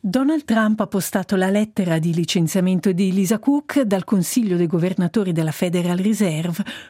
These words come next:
come se fosse un fatto già avvenuto di cui occorre solo prendere atto. Scrive di avere sufficienti motivi per credere che Cook abbia mentito riguardo a uno o a più prestiti immobiliari.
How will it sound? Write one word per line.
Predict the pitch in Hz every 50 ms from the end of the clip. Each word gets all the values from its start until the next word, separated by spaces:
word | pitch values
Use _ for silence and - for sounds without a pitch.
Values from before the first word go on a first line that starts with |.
| _
come | - - 311 302 302 294
se | - 285
fosse | 226 - 247 233 214 - -
un | 233 226
fatto | 208 - - 190 175 - _ - 226 233 -
già | - 180 196 240 240 233
avvenuto | 220 208 214 214 214 196 170 156 147 - 185 175
di | 180 214
cui | - - 262 254 247 240
occorre | - 240 220 - - 214 208 196 220
solo | 214 - - 220 180 165 165 165
prendere | - 202 185 156 151 151 160 175 180
atto. | 160 143 151 - _ - 185 156 - _ _ _ - - - - - - - - -
Scrive | - - - - 277 285 294 294 294 302
di | 226 247 240
avere | 202 214 196 185 175 165
sufficienti | 156 - - - 262 247 - - 254 - - 254 247 220 170 - 208 170
motivi | 175 180 - - 208 180 180 175 156 202 226 220 - - - _ _
per | - 294 285 269 -
credere | - 254 233 196 175 180 170 170 160
che | - - 175 -
Cook | - - 285 294 - - - - - _ -
abbia | - 233 220 196 180 190 170
mentito | 170 185 226 262 262 247 226 - 240 190 160 143 - 165 156 160 -
riguardo | 175 196 202 190 214 190 175 165 165 160 170 170
a | 170 - - -
uno | 262 277 285 285 294 320 311 294
o | - 247 277 285
a | 285 285
più | 285 - 214 185 175 180 - _ -
prestiti | - 208 190 160 143 - - - 175 - 208
immobiliari. | 196 196 196 190 180 190 185 170 156 139 143 147 147 156 170 -